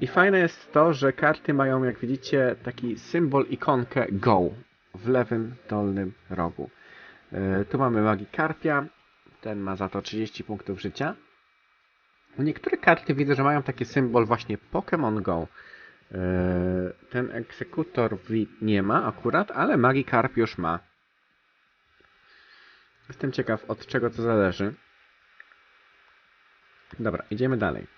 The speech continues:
Gyarados, ewolucja Magikarpia. Bardzo fajnie. Pikachu. To jest common. Również ikonka Pokémon Go.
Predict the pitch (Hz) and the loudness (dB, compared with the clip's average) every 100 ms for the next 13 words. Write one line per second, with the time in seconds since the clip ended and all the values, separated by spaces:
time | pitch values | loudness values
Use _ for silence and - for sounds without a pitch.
0 | - - - - - 104 113 95 87 120 | -20 -20 -20 -18 -4 2 4 4 2 0
1 | - - - 101 101 101 - 104 95 90 | -4 -12 -8 -4 0 -2 -2 -2 -2 -2
2 | - 107 127 - 139 151 160 _ _ - | -4 -4 -4 -2 0 0 -4 _ _ -12
3 | 98 92 98 98 - 98 95 127 175 - | -6 -6 -6 -8 -4 -2 0 0 0 -4
4 | _ _ _ _ _ _ _ _ _ _ | _ _ _ _ _ _ _ _ _ _
5 | _ _ _ _ _ _ _ _ _ - | _ _ _ _ _ _ _ _ _ -20
6 | _ _ - 113 113 - 135 123 _ _ | _ _ -6 -2 -2 0 0 0 _ _
7 | - - _ _ _ _ _ - 104 - | -20 -20 _ _ _ _ _ -8 -8 -8
8 | - 104 120 160 196 - _ _ - 98 | -4 -2 2 0 0 -6 _ _ -8 -6
9 | 101 101 - - 104 104 98 - - 98 | -4 -4 -6 -4 -4 -2 -4 -4 -4 -2
10 | 95 98 131 | -2 -2 -2